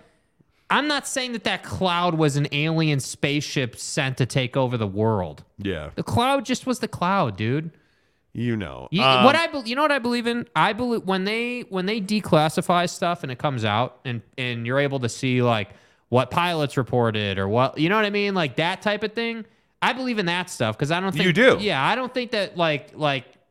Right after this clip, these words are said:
Speaker 1: Navy or Air Force pilots have anything to lie about because their, their reports are classified, right? So, like,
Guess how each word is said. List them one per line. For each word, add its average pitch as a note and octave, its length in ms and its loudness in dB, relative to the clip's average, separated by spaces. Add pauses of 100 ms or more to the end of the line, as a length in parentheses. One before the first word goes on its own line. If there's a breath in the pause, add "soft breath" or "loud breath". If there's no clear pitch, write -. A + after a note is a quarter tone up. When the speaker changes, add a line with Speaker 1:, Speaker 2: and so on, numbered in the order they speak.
Speaker 1:
Navy E3 560 2
or C#3+ 100 4
Air C#3+ 180 2
Force D#3+ 260 -2
pilots F3 480 -2
have C#3+ 200 -2
anything C#3+ 440 -4
to A2+ 280 -2 (640)
lie C#3 280 2
about F2+ 360 -6
because D#3 300 2
their, F3+ 220 0
their E3+ 280 0
reports F3 480 2
are D3 60 2
classified, C3+ 720 -2 (340)
right? D#3 260 2
So, E3+ 220 2
like, D3+ 260 0